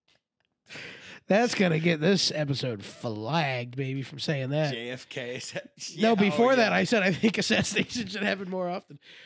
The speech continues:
Speaker 1: Woo!
Speaker 2: <laughs>
Speaker 1: Joking. So
Speaker 2: Oh, good. Thanks for clarifying.
Speaker 1: Yeah.
Speaker 2: I wanna take a stance right now. I'm against assassinating presidents.
Speaker 1: Yeah, me too. I winked too.
Speaker 2: <laughs> You really?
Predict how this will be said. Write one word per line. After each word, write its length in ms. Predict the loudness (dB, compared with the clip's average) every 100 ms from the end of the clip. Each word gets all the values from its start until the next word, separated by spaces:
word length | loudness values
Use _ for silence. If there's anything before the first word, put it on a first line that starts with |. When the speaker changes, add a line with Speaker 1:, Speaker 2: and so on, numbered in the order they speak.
| -20 -14
Speaker 1:
Woo! 840 | 2 6 8 8 8 8 6 6 4
Speaker 2:
<laughs> 100 | 2
Speaker 1:
Joking. 920 | 2 4 6 4 2 4 4 2 0 -4 _ _
So 760 | -10 0 4 6 6 4 2 0 -6 -16 -12 -12 -10
Speaker 2:
Oh, 220 | -6 -6 -8 -14
good. 180 | -10 -10
Thanks 240 | -10 -12 -12
for 100 | -16
clarifying. 800 | -10 -10 -8 -12 -14 -14 -14 -16 -4
Speaker 1:
Yeah. 340 | 0 0 -2 -10 -20 -10
Speaker 2:
I 440 | -6 -4 -4 -4 -4
wanna 160 | -6 -6
take 160 | -8
a 40 | -8
stance 460 | -8 -8 -8 -8
right 160 | -8 -8
now. 260 | -6 -6 -6
I'm 200 | -8 -8
against 440 | -10 -10 -10 -12
assassinating 640 | -10 -8 -10 -10 -10 -10 -12
presidents. 560 | -12 -12 -14 -16 -14
Speaker 1:
Yeah, 200 | -6 -4
me 160 | -4 -6
too. 280 | -8 -10 -10 _ _ -20 _ _ _ _ _ _ _ _ _ _ _ _ _ _ _ _ _ 0
I 100 | 2
winked 380 | 4 2 -2
too. 260 | 2 4 4
Speaker 2:
<laughs> 40 |
You 160 | 2 -4
really? 240 | -2 -4